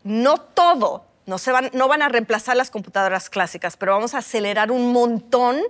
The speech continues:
el, eh, la, el, el poder de cálculo as-, en,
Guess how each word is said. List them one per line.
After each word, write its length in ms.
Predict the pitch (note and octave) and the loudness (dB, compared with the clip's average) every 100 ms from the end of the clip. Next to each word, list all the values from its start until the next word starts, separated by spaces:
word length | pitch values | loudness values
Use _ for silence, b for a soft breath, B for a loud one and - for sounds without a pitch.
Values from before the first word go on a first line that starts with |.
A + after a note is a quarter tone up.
| B B B B B _ | B B B B B _
el, 360 | - A3 G#3 G3+ | -2 2 2 0
eh, 400 | G#3 F#3 F#3 F#3 G3+ | -2 -2 0 0 0
la, 580 | G3 F#3 F3+ F3 F3 - | 0 2 2 0 -2 -4
el, 260 | F#3 F3+ - | -6 -6 -6
el 120 | G#3 | -6
poder 440 | G#3+ G3+ A3 B3+ | -4 0 2 2
de 120 | C#4 | 0
cálculo 440 | C#4+ A#3 A#3 C#4 - | 0 0 0 -2 0
as-, 260 | G#3 - - | -2 -6 -4
en, 300 | A3+ G#3 | -4 -4